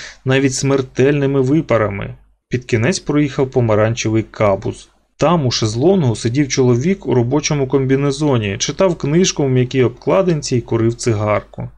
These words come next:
Він відірвався від книжки і помахав Тіму. Тім помахав у відповідь. Кабус. Термін, яким у С Ш А називають спеціальний вагон для екіпажу потяга.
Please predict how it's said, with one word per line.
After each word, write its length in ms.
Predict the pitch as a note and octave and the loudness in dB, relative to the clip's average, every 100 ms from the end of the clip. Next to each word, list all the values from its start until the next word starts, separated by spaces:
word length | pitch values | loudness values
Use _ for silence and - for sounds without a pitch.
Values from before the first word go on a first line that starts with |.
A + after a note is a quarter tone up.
| _ B2 | _ -2
Він 180 | C3+ | 2
відірвався 640 | B2+ A#2+ A#2+ A#2+ A#2+ - A2+ | 2 2 2 4 2 0 -2
від 160 | G#2+ | -4
книжки 460 | - D3 G#3+ - B2+ | -4 0 0 0 -2
і 40 | |
помахав 540 | A#2 A2 G#2+ - C3+ B2+ | -2 -4 -4 -2 -2 -2
Тіму. 440 | - A2 G#2+ A2 - _ _ _ _ - | -6 -6 -6 -8 -14 _ _ _ _ -4
Тім 240 | C3 F3+ | 0 0
помахав 560 | D#3+ A#2 G2 - G#2 G2+ | 0 -2 -4 -4 -4 -4
у 40 | |
відповідь. 720 | - G2+ - G#2 G#2+ - - _ _ _ _ _ _ _ _ | -8 -10 -10 -12 -12 -14 -20 _ _ _ _ _ _ _ _
Кабус. 460 | F#3+ D3+ G#2 - - _ _ _ - | -4 -4 -6 -8 -14 _ _ _ -4
Термін, 400 | F3 D#3+ A2 G#2+ | -2 -2 -4 -6
яким 320 | A2 C3 A#2+ | -4 -4 -6
у 40 | |
С 160 | G#2 - | -8 -6
Ш 320 | - C#3+ F3+ | -4 -2 -2
А 20 | |
називають 500 | F3+ C3 B2 C3 C3+ | -2 -4 -4 -2 -2
спеціальний 580 | - A#2+ - B2 A#2 A2+ | -4 -8 -2 -2 -2 -4
вагон 440 | G#2 G#2+ C3 E3 C3+ | -4 -4 -4 -6 -6
для 100 | A2+ | -6
екіпажу 560 | - A2+ A2+ A2+ G#2+ G#2 - | -6 -6 -2 -2 -4 -10 -8
потяга. 480 | A2 G2+ G#2 G2+ | -8 -6 -8 -10